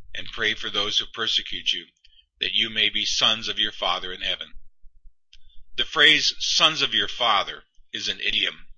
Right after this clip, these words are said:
It means that you may be like your Father in heaven. In other words, we are never more like our Father than when we love those who don't love us, when we refuse to retaliate even if it's the other, if, even if the other person is wrong,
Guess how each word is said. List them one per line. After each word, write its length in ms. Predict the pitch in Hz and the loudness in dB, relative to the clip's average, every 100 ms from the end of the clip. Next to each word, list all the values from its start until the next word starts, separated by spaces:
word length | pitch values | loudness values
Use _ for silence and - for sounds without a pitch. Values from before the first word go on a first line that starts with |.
| - - | -14 -4
It 180 | 117 | -2
means 400 | 120 120 107 104 - - _ | 6 6 6 -2 -12 -20 _
that 160 | 117 95 | 0 4
you 140 | 117 | 4
may 160 | 107 101 | 4 2
be 160 | 101 101 | 2 2
like 300 | 110 113 104 | 4 4 0
your 140 | 92 | -6
Father 360 | - 95 92 90 | 0 0 0 -4
in 100 | 98 | -4
heaven. 280 | 127 98 - - - - - - - - - _ - - - - | -4 -4 -14 -16 -12 -12 -12 -14 -14 -14 -18 _ -10 -8 -8 -2
In 100 | 117 | 2
other 200 | 151 127 | 4 4
words, 200 | 110 110 | 2 4
we 140 | 131 | 6
are 100 | 113 | 6
never 320 | 110 139 170 | 6 6 6
more 300 | 139 143 135 | 0 0 2
like 260 | 113 110 110 | 4 4 4
our 160 | 98 101 | -2 -2
Father 560 | - 107 101 82 76 _ | 4 6 6 2 -10 _
than 260 | 95 85 90 - | -6 -6 -6 -8
when 200 | 98 95 | -8 -6
we 120 | 92 | -8
love 340 | 92 110 110 | 2 2 2
those 320 | 107 104 104 - | -2 -2 0 -2
who 140 | 110 | -2
don't 240 | 98 98 | -8 -8
love 260 | 90 92 92 | -4 -4 -2
us, 380 | 90 - - - _ _ - - - - | -6 -4 -6 -8 _ _ -20 -20 -20 -8
when 180 | 113 120 | -6 0
we 120 | 117 | 0
refuse 540 | 113 107 - 139 147 - | 0 -4 2 2 4 2
to 100 | 139 | 0
retaliate 760 | 143 - 135 104 90 87 95 - | -2 0 2 2 2 -2 -4 -2
even 240 | 107 107 | -2 -2
if 140 | 107 | -8
it's 180 | 110 - | -8 -8
the 140 | 110 104 | -4 -4
other, 160 | 95 - | -4 -8
if, 160 | 101 | -6
even 240 | 123 135 143 | -2 -2 -4
if 120 | - | -4
the 140 | 117 | 0
other 140 | 110 110 | 0 0
person 400 | - 101 - 95 | -6 -6 -6 -6
is 140 | 92 | -8
wrong, 320 | 95 104 85 | -6 -6 -8